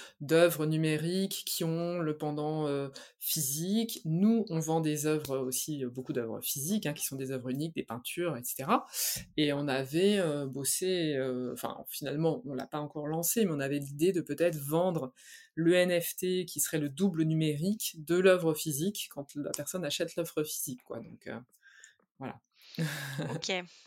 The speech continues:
Speaker 2: très bien, c'est clair,
Speaker 1: Mhm.
Speaker 2: très clair.
Speaker 1: Mm, mm.
Speaker 2: Euh, et votre galerie, du coup,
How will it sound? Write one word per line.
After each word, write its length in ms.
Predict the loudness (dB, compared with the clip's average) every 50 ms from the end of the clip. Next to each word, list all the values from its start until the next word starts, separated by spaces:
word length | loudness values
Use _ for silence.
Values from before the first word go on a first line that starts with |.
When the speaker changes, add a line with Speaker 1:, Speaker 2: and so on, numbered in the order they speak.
| _ _ _ _
Speaker 2:
très 140 | -2 -2 -2
bien, 280 | 0 -2 -4 -4 -6 -6 -10 _ _ _ _ _
c'est 160 | -8 -6 -6
clair, 220 | -4 -2 0 0 0
Speaker 1:
Mhm. 100 | -2 -4 -8 _ _ _
Speaker 2:
très 140 | -16 -14 -12
clair. 240 | -10 -6 -6 -6 -6 -8 _ _ _ -14 -10 -8
Speaker 1:
Mm, 40 | -6
mm. 220 | -6 -4 -6 0 4 6
Speaker 2:
Euh, 160 | 6 6 6 4 2
et 100 | 0 2
votre 400 | 4 4 4 4 4 0 -2 -2
galerie, 300 | 0 0 -2 -2 -2 -4
du 120 | -6 -8
coup, 140 | -8 -10